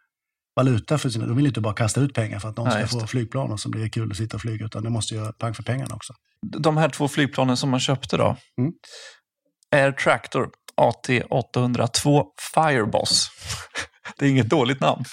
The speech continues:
Speaker 1: Nej, det låter coolt.
Speaker 2: <laughs> Varför valde man det flygplanet?
Speaker 1: Ja, för det är ju väldigt, eh, kompetent. Det är,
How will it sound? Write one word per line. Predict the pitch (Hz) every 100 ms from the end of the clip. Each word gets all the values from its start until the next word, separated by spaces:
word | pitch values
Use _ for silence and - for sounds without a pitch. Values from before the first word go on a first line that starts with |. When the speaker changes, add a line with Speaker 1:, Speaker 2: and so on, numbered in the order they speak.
| -
Speaker 1:
Nej, | 123 170
det | 175
låter | 214 208
coolt. | 131 117 - - - - - -
Speaker 2:
<laughs> | - - - - -
Varför | 175 156
valde | 170 170 151
man | 156 135
det | 175
flygplanet? | - 156 76 - _ _ _ _ _ _ _
Speaker 1:
Ja, | - 151 165 165
för | -
det | 156
är |
ju | 160 151
väldigt, | 151 139 135 - 139
eh, | 127 - _ _
kompetent. | - 127 123 165 104 98 -
Det | 131
är, | 127